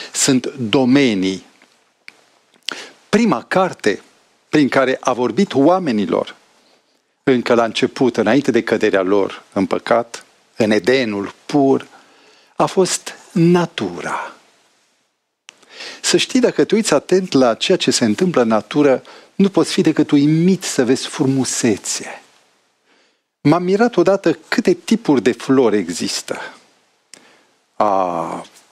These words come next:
nici nu-ți trece prin minte. Există o așa mare, ă, diversitate și așa o, o bogată și armonioasă combinație de culori, încât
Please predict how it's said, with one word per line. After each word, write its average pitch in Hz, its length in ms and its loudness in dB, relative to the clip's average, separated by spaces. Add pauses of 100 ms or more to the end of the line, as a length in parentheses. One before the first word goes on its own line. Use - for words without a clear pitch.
(640)
nici 208 460 4
nu-ți 190 400 0
trece 220 400 2
prin 156 400 2
minte. 165 680 2 (920)
Există - 580 0
o 143 120 2
așa 135 300 0
mare, 165 520 2 (640)
ă, 117 460 2 (540)
diversitate 139 1160 0 (220)
și - 160 0
așa 147 260 0
o, 202 120 4 (500)
o 151 200 6
bogată 131 1000 2 (340)
și - 160 0
armonioasă 151 680 2
combinație 131 560 2
de 127 80 2
culori, 165 360 2 (280)
încât 170 440 2